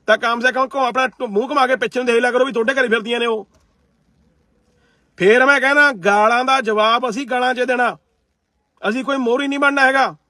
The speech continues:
ਨਾ ਅਸੀਂ ਕੋਈ ਬਹੁਤ ਬੜੇ ਸ਼ਰੀਫ ਆ। ਗਾਲਾਂ ਦਾ ਜਵਾਬ ਗਾਲਾਂ 'ਚ ਆਉਣਾ। ਜੇ ਪਿਆਰ ਨਾਲ ਗੱਲ ਕਰੋਗੇ ਤਾਂ ਪਿਆਰ ਦੇ ਵਿੱਚ ਗੱਲ ਆਊ। ਬਾਕੀ ਰਹੀ ਗੱਲ ਸੋਧਾ ਲਾਉਣ ਦੀ, ਹੁਣ ਆ ਜਾਓ ਸੋਧੇ ਵਾਲੇ ਡਿਪਾਰਟਮੈਂਟ ਦੇ ਉੱਤੇ।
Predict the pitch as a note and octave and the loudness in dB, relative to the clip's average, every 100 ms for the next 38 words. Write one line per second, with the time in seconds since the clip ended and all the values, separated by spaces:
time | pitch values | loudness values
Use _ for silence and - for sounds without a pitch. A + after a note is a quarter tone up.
0 | _ - A3+ B3 B3+ B3+ A#3+ A#3+ B3+ A3+ | _ -4 0 0 -4 -4 -2 0 0 -2
1 | A3+ A#3 A3+ F3 _ _ _ _ _ _ | -4 -4 -4 -4 _ _ _ _ _ _
2 | _ _ _ _ D#3+ G3 A#3 C4+ A#3 A3+ | _ _ _ _ 0 2 2 2 0 0
3 | C4 A#3+ A#3+ B3 B3+ B3+ A3 E3 _ _ | 0 0 -2 0 0 0 -2 -6 _ _
4 | _ _ _ _ _ _ F#3 G3+ A#3 A#3+ | _ _ _ _ _ _ -8 -4 0 2
5 | B3+ C4+ C4 B3+ C4+ D4 C#4+ C4 B3 B3 | 2 2 0 0 0 -2 0 2 2 0
6 | A#3+ A#3+ A#3+ A3+ G3 - _ _ _ _ | -4 -6 -4 -4 -6 -10 _ _ _ _
7 | _ _ _ _ _ _ _ _ _ _ | _ _ _ _ _ _ _ _ _ _
8 | _ - G3+ A3 C#4+ C#4 C4 C#4 C4 C#4+ | _ -2 -2 0 -2 0 2 2 0 -2
9 | - A3+ D#4+ E4 D#4 C#4 B3+ A#3+ B3+ B3 | -2 -4 0 2 4 4 0 0 0 0
10 | B3+ - B3 D4+ C#4 B3+ B3+ A#3 A3 G3+ | 0 -2 -4 -2 0 0 0 -2 -4 -6
11 | F3+ D#3 | -6 -10